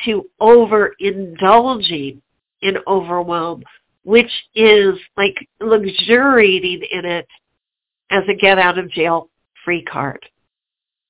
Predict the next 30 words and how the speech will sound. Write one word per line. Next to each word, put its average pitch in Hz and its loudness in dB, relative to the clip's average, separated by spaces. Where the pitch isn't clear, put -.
Yeah, 175 -8
I 185 -8
just - -18
can't 180 -6
do 175 -6
that. 156 -8
I'm 165 -14
overwhelmed. 156 -12
<laughs> - -18
Okay, 254 0
I 220 0
get 233 4
it. 277 -2
You 220 -2
are. 196 4
It, 202 0
it's 208 -4
the 202 -6
easiest 220 -2
thing 165 -8
to 151 -14
fix 147 -2
when 170 -10
you 175 -8
know 175 -2
what 151 -10
you're 156 -16
missing. 156 -16
So 190 -2
let's 175 0